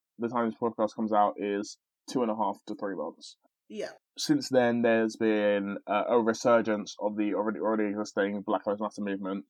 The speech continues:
Speaker 1: into the public eye, at least. And this movement kind of broadened out beyond just specifically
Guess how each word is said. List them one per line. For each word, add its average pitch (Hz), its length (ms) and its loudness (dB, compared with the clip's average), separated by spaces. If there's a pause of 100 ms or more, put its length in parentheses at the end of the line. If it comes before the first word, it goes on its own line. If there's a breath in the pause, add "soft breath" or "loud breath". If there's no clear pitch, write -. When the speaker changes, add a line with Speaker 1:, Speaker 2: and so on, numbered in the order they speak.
(320)
Speaker 1:
into 120 180 -4
the 117 60 -2
public 117 300 0
eye, 107 160 6
at 90 100 0
least. 92 340 -6 (300)
And 113 800 2 (480)
this 127 220 -2
movement 117 920 2 (500)
kind 139 240 4
of 117 160 0
broadened 123 400 2
out 117 240 6
beyond 120 340 2
just 120 260 -4
specifically 120 460 -6